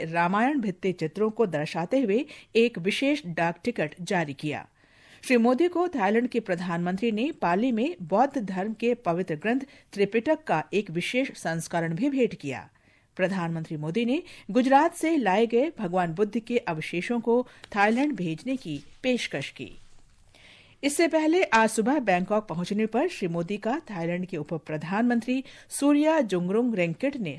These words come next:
हवाई अड्डे पर स्वागत किया। श्री मोदी कल छठे बिम्स्टेक शिखर सम्मेलन में शामिल होंगे।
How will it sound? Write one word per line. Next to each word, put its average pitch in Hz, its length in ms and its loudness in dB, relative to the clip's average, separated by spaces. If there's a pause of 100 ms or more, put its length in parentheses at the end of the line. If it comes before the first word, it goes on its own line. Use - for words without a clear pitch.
हवाई 180 280 0
अड्डे 160 240 0
पर 165 200 -2
स्वागत 156 440 -4
किया। 120 300 -8 (440)
श्री 196 160 0
मोदी 185 300 0
कल 170 240 0
छठे 233 420 -2
बिम्स्टेक 208 520 -2
शिखर 165 280 -6
सम्मेलन 170 560 -2
में 170 100 -2
शामिल 156 420 -4
होंगे। 220 320 -2